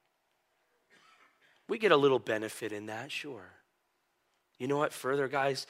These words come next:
good works aren't even to make other people feel good. That is a benefit, though, right? It happens.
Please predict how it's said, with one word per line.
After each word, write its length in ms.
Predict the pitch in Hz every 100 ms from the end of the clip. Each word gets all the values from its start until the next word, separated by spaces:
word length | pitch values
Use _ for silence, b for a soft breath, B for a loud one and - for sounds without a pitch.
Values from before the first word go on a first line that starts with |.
| B B
good 200 | - 156
works 400 | 139 135 131 - -
aren't 280 | 127 139 139 -
even 400 | 135 135 123 113 101 b b b b b _ _ _ _ -
to 120 | 123
make 200 | 113 -
other 220 | 131 143
people 340 | 113 - - 90
feel 260 | - 92
good. 140 | - - - - _ _ _ _ _ _ _ _ _ _ _ _ _ _ _ _ _ _ -
That 240 | 160 214 - - 156
is 120 | 139
a 60 |
benefit, 560 | 120 117 107 120 120 117
though, 240 | 120 135 175 -
right? 340 | 120 131 208 - -
It 120 | 190
happens. 680 | 175 135 127 170 226 -